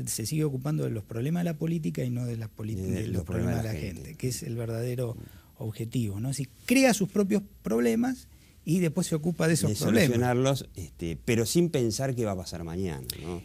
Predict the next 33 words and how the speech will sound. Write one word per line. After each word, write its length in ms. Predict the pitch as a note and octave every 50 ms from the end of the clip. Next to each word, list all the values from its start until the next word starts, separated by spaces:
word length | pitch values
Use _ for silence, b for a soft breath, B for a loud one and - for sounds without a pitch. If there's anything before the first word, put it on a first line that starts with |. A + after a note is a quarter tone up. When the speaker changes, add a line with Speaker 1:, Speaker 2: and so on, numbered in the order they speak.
| - -
Speaker 1:
Y, 140 | - F#3+ G#3 G3+
Speaker 2:
El, 240 | - A2 A2 - G2+
yo 100 | G#2+ -
Speaker 1:
y 20 |
Speaker 2:
creo 20 | F3+
Speaker 1:
no 80 | F#3+
Speaker 2:
que 100 | - B3
la, 80 | - -
Speaker 1:
tienen 200 | C4 C#4 - C#4+
Speaker 2:
la, 40 | -
el 40 | -
Speaker 1:
tampoco 560 | E3 D#3 - - F#3 F#3 F3+ F3+ F3 D#3+ D3+ D3
esta 280 | D#3 D3+ D3 - E3
cuestión 360 | C#3+ C3+ B2+ - - E3 F3+
de, 120 | F3 D#3+ C#3+
la, 340 | B2+ B2 A#2+ A#2 A#2 B2 B2
de, 280 | A2 A2+ A2 A2 A2
de 140 | A#2+ A2+ A2
pensar 380 | G#2 G#2+ A2 A2+ - - C#3+ C#3+
cuál 160 | D3 C#3+ C#3
es 80 | C#3
la 140 | C3+ C3+ B2+
reverberancia 720 | B2 B2+ B2+ B2 B2 B2+ B2+ B2+ C3+ D3 D#3+ F3+ F3 - F3+
en 80 | D3
los 80 | B2+ G#2+
problemas 420 | - - A#2 A#2 B2+ C3 B2 A#2
de 60 | A2
la 60 | A2 -
gente. 340 | - A#2+ G2 F#2 - -
Es 80 | - -
decir, 260 | - - C3 C3 C3+ - -
ahí 220 | - B2 A#2+ D3+ E3
no. 160 | C#3+ A#2+